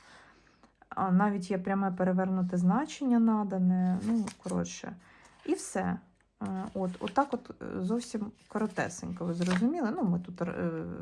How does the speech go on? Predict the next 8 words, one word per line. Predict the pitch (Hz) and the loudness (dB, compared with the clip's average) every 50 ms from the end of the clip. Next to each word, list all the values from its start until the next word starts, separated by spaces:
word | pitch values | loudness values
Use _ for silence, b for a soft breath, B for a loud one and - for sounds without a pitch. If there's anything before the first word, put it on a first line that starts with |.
| - 185 | -6 -4
розгортаємо, | 175 175 175 180 180 196 196 220 - 359 415 403 311 226 208 202 | -2 -2 -2 -2 -2 -4 -6 -4 -2 0 0 2 2 2 2 0
звісно, | 185 190 185 190 185 180 - 180 175 175 175 175 180 180 | -2 -4 -6 -6 -6 -6 -4 -2 0 0 0 -2 -6 -8
так | 170 165 165 - - | -10 -12 -12 -10 -6
воно | 180 180 185 | -4 -4 -4
все | 185 180 - 190 | -4 -6 -10 -10
виглядає. | 185 190 185 190 202 214 208 247 294 320 311 269 262 262 - - - - - - - B B B B B B B - - - - - - - | -8 -6 -6 -6 -6 -6 -2 0 0 0 0 0 -4 -8 -12 -20 -20 -20 -20 -20 -20 B B B B B B B -16 -14 -16 -16 -16 -12 -8
Ой, | 185 180 180 - - - - | -6 -6 -6 -8 -12 -16 -14
так. | - - - - - - | -14 -14 -14 -14 -20 -20